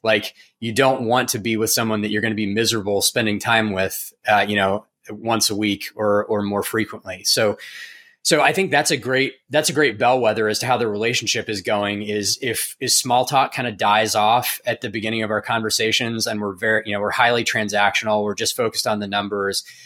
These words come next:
we're not talking about how employees are feeling or what morale is like, um, you know, if people are excited about the new product rollout or not, um, how conversations with, you know, customers are going, like, all the, the softer things, if we start to back off,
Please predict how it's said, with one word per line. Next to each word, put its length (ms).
we're 120
not 180
talking 340
about 240
how 220
employees 520
are 60
feeling 560
or 80
what 180
morale 460
is 140
like, 420
um, 200
you 60
know, 80
if 80
people 240
are 60
excited 420
about 240
the 60
new 240
product 400
rollout 420
or 100
not, 360
um, 220
how 120
conversations 600
with, 120
you 120
know, 140
customers 460
are 60
going, 340
like, 180
all 160
the, 340
the 120
softer 600
things, 460
if 160
we 300
start 320
to 80
back 340
off, 480